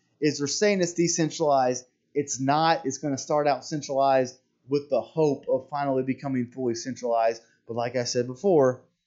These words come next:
right, the ugly truth, companies, especially when they put it in white paper, can say one thing,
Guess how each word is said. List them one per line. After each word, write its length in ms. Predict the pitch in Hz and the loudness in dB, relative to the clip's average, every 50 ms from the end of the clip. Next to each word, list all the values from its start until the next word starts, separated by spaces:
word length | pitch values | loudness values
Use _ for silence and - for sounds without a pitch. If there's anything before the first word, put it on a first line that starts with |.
| _ _ | _ _
right, 140 | 113 120 117 | -6 -6 -4
the 200 | - 120 117 120 | -2 -2 0 2
ugly 280 | 123 127 131 139 139 139 | 2 2 2 2 0 0
truth, 480 | - - 233 220 185 160 147 147 - _ _ _ _ _ _ _ _ _ | 0 2 4 4 6 6 4 2 -2 _ _ _ _ _ _ _ _ _
companies, 560 | - 151 135 110 131 143 139 143 143 135 - - _ _ _ | -2 -2 0 0 2 2 2 2 2 0 -6 -14 _ _ _
especially 380 | - - - 143 139 139 - 143 | -12 -2 0 0 0 2 2 2
when 100 | 139 135 | 2 2
they 60 | 131 | 2
put 140 | - 160 151 | 2 2 4
it 40 | 147 | 4
in 120 | 143 135 | 4 4
white 240 | 139 165 180 165 - | 4 4 4 2 2
paper, 340 | 185 156 139 135 139 139 127 | 2 2 2 2 0 -2 -2
can 160 | - 120 113 | -2 -4 -6
say 260 | 110 - - 139 147 | -4 -2 0 2 2
one 240 | 151 151 151 151 147 | 2 0 -2 -2 0
thing, 420 | 160 160 156 160 165 175 170 - | 0 2 2 0 -2 -4 -6 -10